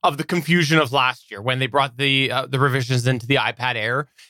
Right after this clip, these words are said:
And where we were kind of talked about on the show, we were like, "Oh, what's the divide here between the Pro and the Air?" Like, there, there was a lot of blurred lines. And,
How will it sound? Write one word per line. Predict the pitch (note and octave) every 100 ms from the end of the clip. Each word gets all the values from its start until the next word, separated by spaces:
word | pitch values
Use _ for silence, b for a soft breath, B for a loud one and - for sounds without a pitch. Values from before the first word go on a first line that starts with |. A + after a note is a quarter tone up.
| -
And | D#3 D#3+
where | F3 E3
we | D#3 E3+
were | E3+
kind | D3+ F3 F3
of | D3
talked | E3 D#3 D#3
about | D3+
on | D3
the | C#3
show, | B2 D#3+ C#3+ C3
we | C3
were | C#3+
like, | C#3+ D3+
"Oh, | G#3+ G#3
what's | F#3 E3+ E3+ E3 F#3+ G#3+
the | B3
divide | G#3+ F#3 F3+ F#3+
here | E3+ E3
between | C#3+ E3+ D#3+
the | D3
Pro | _ E3 E3 D#3+
and | D3
the | C3+ C#3 C#3
Air?" | D#3 E3 D#3+
Like, | C#3+ - _ _
there, | F3 F3+
there | E3+ E3+
was | E3+
a | D3+
lot | D3+ D#3 E3
of | C#3+ B2+
blurred | C#3+ D#3+ D3
lines. | C3+ C#3+ C3+ A2 G#2 _ _ -
And, | E3